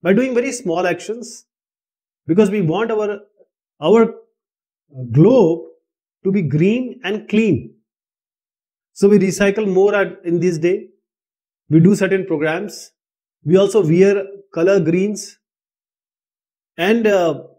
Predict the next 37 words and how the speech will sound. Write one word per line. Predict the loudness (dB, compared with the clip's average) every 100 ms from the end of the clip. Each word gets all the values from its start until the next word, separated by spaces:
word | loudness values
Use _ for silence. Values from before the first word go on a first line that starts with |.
| _
you | 0
know, | 0 0 -6 -18 _ _ _ _ _ _ _ _ -4
try | 0 0 0 -6
to | -4
express | -4 -4 -8 -6 -6
our | -8
feelings | -6 -6 -4 -8 -6
toward | -2 0 -2 -4 -14 _ _ _
the | 0
mother | 2 2 2
nature, | 2 0 -2
the | 0 4
universe, | 4 4 0 -4 -12 -12
the | -8 -6
planet | -4 -4 -4 -4
Earth. | -8 -12 _ _ _ _ _ _ _ _ _ _ _ _ -4
See, | -2 0
everything | 0 0 -2 -4 -2
our, | 0 -2 -6 -10
around | -6 0 2
us | 2 -2
is | -6 -2
green, | 2 4 2 0 -8 _ -4
either | 0 2
blue | 4 4 4
or | 4
green. | 2 0 -4 -10
Oceans | -6 -4 -2 -2
are | -2 0
blue, | 2 0 -4 _ _ _ _ -4
uh, | -2 0
the | 0
sky | -2 2
is | 2 2
blue, | 0 -4 -2
but | -4 -4 -6
others, | -6 -4 -4 -8